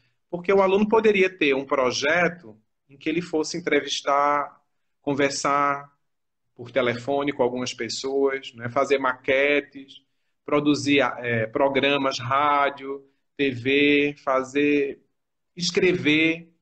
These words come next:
A gente parece que esqueceu de algumas coisas, né? Os alunos podem produzir contos, né? Podem editar livros, eles podem fazer poemas, eles podem criar playlists, eles podem fazer resenhas de produtos culturais, né?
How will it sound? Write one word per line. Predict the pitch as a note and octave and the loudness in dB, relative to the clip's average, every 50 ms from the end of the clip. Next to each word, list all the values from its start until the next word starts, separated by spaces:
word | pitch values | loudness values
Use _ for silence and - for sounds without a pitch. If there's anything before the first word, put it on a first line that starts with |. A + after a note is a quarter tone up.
| _ _ _ _ _ _ | _ _ _ _ _ _
A | C3 C#3 | -6 -4
gente | D#3+ G3 G3 | -4 -4 -2
parece | G3 G#3+ G3+ G#3 G3+ - | -2 0 0 0 0 0
que | - A#3 | -2 -6
esqueceu | A3+ - - A#3 A#3+ A#3+ A#3+ - - A3 G#3+ A#3+ B3+ | -6 -4 -2 0 0 0 -2 0 2 4 4 4 4
de | G#3 G#3 | 4 2
algumas | G3 F3 D3+ D#3+ D#3+ D#3 D3+ - | 2 2 2 0 -2 -2 -4 -6
coisas, | - - A#2 A2 G#2 G#2+ A2 | -6 -6 -4 -4 -4 -4 -6
né? | A#2 C3 | -8 -6
Os | C#3+ E3 | -2 0
alunos | D#3+ F#3+ B3 B3+ - | 0 -2 -2 -4 -2
podem | - C#4+ A#3+ A#3+ C#4+ D#4 | 0 2 2 2 0 -2
produzir | - D#4+ E4+ - A3+ G#3 F#3 A3+ A3+ - | -2 -4 -4 -4 -4 -4 -2 -4 -4 -2
contos, | - A3+ G#3 G#3+ A3 A#3+ C4 B3 - - D3 B2+ A#2+ A#2 - | 0 2 4 4 4 4 2 0 -4 -10 -16 -16 -16 -18 -20
né? | C3 C3 C#3 D3+ | -16 -12 -12 -12
Podem | D#3+ - E3 E3 F3 F3 F#3 | -10 -4 -2 -2 0 0 -2
editar | F#3 F3+ G3 F3+ F3 F#3+ G3 | -2 -4 -4 -2 0 0 2
livros, | G3+ G3 F3 F3 F#3+ G3+ G#3 G#3 G3 - - B2 A#2+ A#2 A#2 A#2 - - | 2 2 2 2 0 0 -2 -4 -6 -10 -14 -18 -18 -16 -16 -16 -18 -18
eles | C3+ D3 D3 - - | -20 -16 -14 -12 -8
podem | - E3+ E3+ E3+ E3 E3+ E3+ | -4 -2 -2 -2 -2 -4 -2
fazer | - F3+ E3+ E3 E3 E3+ | 0 0 0 0 0 -4
poemas, | E3 - F#3+ F3+ F3+ E3+ E3+ F3+ F#3 F#3+ F#3 E3+ D#3 C#3 B2+ B2+ - _ _ _ _ _ _ _ _ _ _ _ _ | -2 0 2 2 2 2 2 2 2 0 0 -2 -4 -6 -8 -10 -14 _ _ _ _ _ _ _ _ _ _ _ _
eles | - B2+ C3 C#3 C#3 - | -16 -12 -10 -8 -8 -4
podem | - D#3+ D#3+ E3 D#3+ E3 E3 | 0 0 2 2 2 -2 -4
criar | F3 - E3+ E3+ D#3+ D3+ D3+ E3 D#3+ | -4 -4 -2 0 2 2 2 0 0
playlists, | - F3 E3+ E3+ E3+ D3+ D3+ D#3+ F3 F#3+ G3 G3 F#3+ F#3+ - - - - | 0 0 2 2 4 4 4 4 4 2 2 2 0 0 -4 -6 -8 -10
eles | B2+ B2 - - - | -10 -10 -10 -12 -8
podem | - D#3 D#3 D#3 D#3 E3 E3 E3 - _ | -2 -2 0 0 0 -4 -8 -8 -10 _
fazer | - D#3+ D#3 D3+ E3 D#3+ | -2 -2 0 0 0 0
resenhas | D#3 F3 E3+ E3+ E3+ - E3 F3 F#3 F3+ | 0 2 0 0 0 0 0 2 2 2
de | - F3+ | 0 -2
produtos | F3+ E3+ D#3+ D#3 D#3+ E3 - - | 0 0 0 0 -2 -4 -6 -8
culturais, | - E3+ E3 - F3 E3+ D#3+ D3 C#3+ D3+ E3+ F3 F3 E3 D3 B2+ A#2+ A#2+ A#2+ A#2 - _ _ _ _ _ _ _ _ _ _ _ | -10 -12 -12 -8 -4 -2 0 0 2 2 2 2 2 0 0 -2 -4 -8 -16 -20 -20 _ _ _ _ _ _ _ _ _ _ _
né? | A2 G#2+ A2 A#2+ B2 | -18 -16 -16 -16 -18